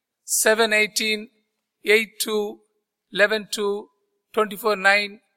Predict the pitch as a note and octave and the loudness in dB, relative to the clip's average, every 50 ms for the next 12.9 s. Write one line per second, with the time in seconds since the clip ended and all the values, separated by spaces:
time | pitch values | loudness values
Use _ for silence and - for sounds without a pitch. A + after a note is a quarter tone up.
0 | _ _ _ _ _ - G3 F3+ D#3+ _ - G#3 G3 F#3+ - G#3 G3 E3 _ - | _ _ _ _ _ -18 -18 -18 -12 _ 4 4 4 4 -2 -8 -8 -8 _ -4
1 | G3 F#3+ F#3+ F#3+ G3+ _ _ _ _ _ - - - - G#3+ G3+ G3+ G#3 G3+ - | -4 -2 -2 -4 -8 _ _ _ _ _ -4 -4 0 2 0 2 2 -2 -2 -4
2 | G2+ _ _ _ _ _ _ - - F3 F#3 F#3+ B3+ C4 C4 B3 B3+ C4 B3+ A3+ | -12 _ _ _ _ _ _ -4 0 0 0 2 2 2 2 2 4 4 4 4
3 | G#3+ G3+ - - - G#3 F3+ - E3+ E3 D#3+ F3 D3 A#2+ A#2 _ _ _ - E3+ | 4 2 2 0 0 0 0 0 -8 -6 -4 -4 -4 -4 -6 _ _ _ -10 -8
4 | G3 A3+ B3+ C#4 D4+ C#4+ C4 A#3+ - C4 A#3 G#3+ A#3 G#3+ G#3 G#3+ F#3+ - F#3 D#3+ | -8 -6 2 4 6 6 6 4 2 0 0 2 0 -2 -2 -2 -4 -4 -8 -8
5 | F3 G3+ B3 G3+ - _ _ _ _ _ _ - A3 A3 A3 A3 B3 B3+ B3 A3+ | 0 0 0 0 0 _ _ _ _ _ _ 2 2 2 4 4 2 2 6 8
6 | B3+ B3 B3 A#3+ C4 - - - _ _ _ _ _ _ _ - - G3+ G#3+ A3 | 8 8 8 8 4 -6 -16 -20 _ _ _ _ _ _ _ 0 0 2 4 6
7 | A#3+ A#3+ A#3 A3 A#3 A#3+ A#3+ A#3 A#3 - - - _ _ _ _ _ _ _ _ | 4 4 4 6 6 6 6 6 2 -2 -14 -20 _ _ _ _ _ _ _ _
8 | - G3 G#3+ G#3 A3+ A#3 A3+ G#3+ G#3+ A3+ A3+ A3 A3+ - _ _ _ _ _ _ | 0 0 4 4 4 2 4 4 4 4 4 4 2 -6 _ _ _ _ _ _
9 | _ _ _ _ _ - G#3+ G3+ G#3 F#3 D#3+ C#3+ - _ _ _ _ _ _ _ | _ _ _ _ _ -2 0 2 2 0 0 -4 -8 _ _ _ _ _ _ _
10 | _ _ _ _ _ _ _ _ _ _ _ _ - G3+ B3 C#4+ D#4+ E4+ D#4 - | _ _ _ _ _ _ _ _ _ _ _ _ 6 10 10 10 10 8 6 2
11 | - D#4 D4 C#4+ C#4 B3 G#3+ G3+ - - _ _ - F#3+ F3 F#3+ A3+ F#3+ - A3+ | 2 2 4 6 6 4 4 2 -2 -8 _ _ -8 -6 -2 -2 -2 2 2 2
12 | G#3+ - F#3+ D#3 E3 A#3+ C4 B3+ - C#4+ C4+ B3 A#3 G#3+ F3 D#3 D#3 | 2 2 -2 0 0 0 2 4 6 8 8 8 8 6 4 4 2